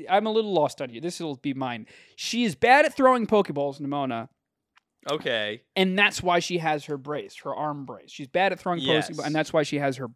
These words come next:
Speaker 1: the bracer. I love the video, but I definitely love M-, Nemona, but I definitely love Nemona's character, and she reminded me a lot of Goku.
Speaker 2: Yes.
Speaker 1: Uh, with how much she likes fighting. Fine. If you're allowed to like Nemona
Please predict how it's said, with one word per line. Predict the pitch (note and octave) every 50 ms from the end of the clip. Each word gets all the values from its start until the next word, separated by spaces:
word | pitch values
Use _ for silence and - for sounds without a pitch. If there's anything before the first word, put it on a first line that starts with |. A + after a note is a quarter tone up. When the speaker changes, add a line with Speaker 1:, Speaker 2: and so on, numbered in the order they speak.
| _ _
Speaker 1:
the | D3+ C#3 B2+ D3 D3 C#3
bracer. | A#2 C3 D3+ D3 C3+ - - - - - - - - -
I | D3+ D#3+
love | E3 F3 G#3 A3+ A#3 G3
the | F#3+ F#3
video, | E3+ G3 G3 G3 F#3+ F#3 F#3 F3+ F3+ E3+ - _ _ _
but | - D#3
I | E3 D#3+
definitely | C#3+ C3 F#3 F#3 F#3 G#3+ G3 F3+
love | E3+ E3+ E3 D3+ D3+
M-, | D3+ -
Nemona, | D#3 D3+ D3+ D3+ D3+ D3+ D3+ C#3+ D3+ D3 C#3+ C3+ - - -
but | F3+ F3
I | F3 E3
definitely | C#3+ F3+ G#3 A3+ - G#3 G#3 F#3+
love | D#3+ D3 D3+ D#3+ E3 D3
Nemona's | D#3+ D3+ D3 D3 D3+ D3+ D3 C3
character, | - - D#3+ D#3+ D#3+ C#3 - D3+ C#3 C#3
and | - - C#3+ C#3+ C#3+ -
she | - - D#3
reminded | D3 C#3+ C#3+ D3 D3+ D3+ D3+
me | D3
a | C#3
lot | C#3 C3+ C3 C3 B2+ - _
of | - B2 B2 A#2+ - -
Goku. | - E3 F#3+ F#3+ - - - G2+ F#2 F#2 A#2+ _ _ _ _
Speaker 2:
Yes. | - C3 A#2+ G#2 F#2 - - - - _ _ -
Speaker 1:
Uh, | C3 C3+ C3 B2+ B2 B2 A#2+ - -
with | D3 D3 D3 D3 C#3
how | - - - E3 D#3 D3 C#3+ C#3 C#3 C#3 C#3 B2+ - _ _
much | C3+ C#3 C3 -
she | - - C#3+
likes | C3+ C3 A#2+ B2 - -
fighting. | - A#2+ F#2 F2+ - _ _ _ _ _ _ _ -
Fine. | - F#3+ F#3+ F#3 F#3+ F#3 F#3 F#3 F3+ _
If | - D3 D3+
you're | D#3+ F3 F3+
allowed | F3+ F#3 F3
to | E3+ E3
like | D#3+ D#3 D3 D3
Nemona | D#3+ D#3 D3 C#3+ C#3+ C#3+ C#3+ C3+ C3+ C3